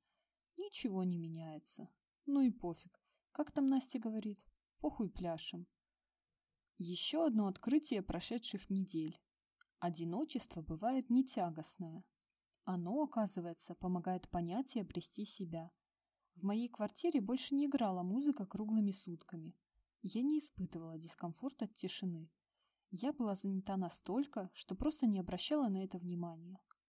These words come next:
На курсы я шла каждый день с желанием и азартом. Ушла в учебу с головой и выныривать не хотела. Вспоминала ли я о Стасе? Почти каждый день. Неожиданно могла зависнуть над конспектами, воспроизводя в голове один из наших разговоров.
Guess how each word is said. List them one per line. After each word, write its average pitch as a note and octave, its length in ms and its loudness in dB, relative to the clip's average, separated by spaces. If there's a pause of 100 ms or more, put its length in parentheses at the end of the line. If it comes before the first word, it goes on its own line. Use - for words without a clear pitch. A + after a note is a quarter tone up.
(140)
На F3 140 0
курсы - 380 0
я F3+ 120 0
шла - 220 -4
каждый F3+ 320 -4
день A#3+ 240 4
с G#3+ 40 0
желанием F3+ 600 2
и E3+ 40 -2
азартом. F3+ 640 -4 (480)
Ушла D4+ 320 2
в G#3 80 2
учебу A#3 380 0
с G3 80 -2
головой F3+ 600 -2 (100)
и G#3 100 2
выныривать F#3+ 540 2
не G3+ 80 0
хотела. E3+ 600 -6 (480)
Вспоминала G3+ 560 0
ли G3+ 140 0
я G3+ 160 -2
о G3 40 -2
Стасе? A3+ 520 -2 (600)
Почти - 320 -6
каждый G#3 360 0
день. F3+ 340 -2 (560)
Неожиданно G#3+ 580 4
могла F3 300 0
зависнуть F3+ 460 -2
над D#3+ 160 -4
конспектами, G3+ 760 0
воспроизводя F3 680 -2
в E3+ 80 -10
голове D#3+ 420 -2
один A3 380 2
из F#3 120 -2
наших - 340 -4
разговоров. E3 640 -8